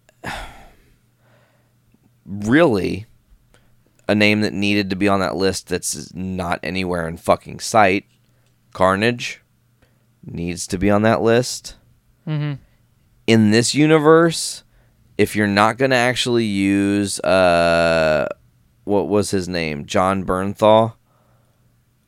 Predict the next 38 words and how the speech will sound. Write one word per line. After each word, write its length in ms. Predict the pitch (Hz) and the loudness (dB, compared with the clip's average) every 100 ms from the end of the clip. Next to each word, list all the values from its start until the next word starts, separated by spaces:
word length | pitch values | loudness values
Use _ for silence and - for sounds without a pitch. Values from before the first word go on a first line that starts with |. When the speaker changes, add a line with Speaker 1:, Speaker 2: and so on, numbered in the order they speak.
| _ _ _ _ _ _ _ _ _ | _ _ _ _ _ _ _ _ _
Speaker 1:
as 260 | 98 104 90 | 2 2 2
the 100 | 92 | -4
Punisher, 760 | - 104 110 110 120 120 123 120 _ _ | 0 0 2 -2 0 2 2 -2 _ _
you 160 | - 107 | -6 -4
need 220 | 110 113 | -2 -2
to 60 | 101 | -2
Speaker 2:
Mm-hmm. 100 | 92 | -2
Speaker 1:
introduce 380 | 95 82 90 - | -2 -2 -4 -6
a 60 | 90 | -6
Punisher 580 | - 95 92 - 87 | -2 -2 -2 -6 -6
into 240 | 58 85 85 | -6 -8 -8
the 100 | 85 | -8
Spider-Man 560 | - 87 85 85 85 80 | -4 -2 -2 -2 -4 -6
universe 540 | 80 76 73 76 - | -8 -6 -6 -6 -4
where 220 | 85 82 | -2 -2
his 200 | 87 85 | -2 -6
first 300 | - 87 85 | -6 -6 -4
story 360 | - 85 85 80 | -6 -4 -2 -4
is 120 | 78 | -6
as 260 | - 82 85 | -8 -8 -8
a 60 | |
bad 380 | 85 76 69 69 | -8 -8 -8 -10
guy. 380 | - - - - _ _ _ _ _ | -10 -8 -10 -14 _ _ _ _ _
Makes 360 | 107 113 107 - | -2 0 0 -2
for 140 | 104 | -2
a 40 | 95 | -2
more 200 | 90 85 | 0 -2
Speaker 2:
Yep. 100 | - | -2
Speaker 1:
poignant 460 | 95 87 85 80 | -2 -2 -4 -6
story 300 | - 95 90 | -4 0 0
when 180 | 82 82 | 0 -2
you 80 | 80 | -8
turn 340 | - - 82 | -8 -6 -6
him 200 | 82 85 | -6 -6
into 320 | 78 80 80 69 | -6 -8 -8 -8
a 60 | |
good 320 | - 64 67 | -8 -10 -10
guy. 440 | - 67 55 60 | -6 -6 -6 -12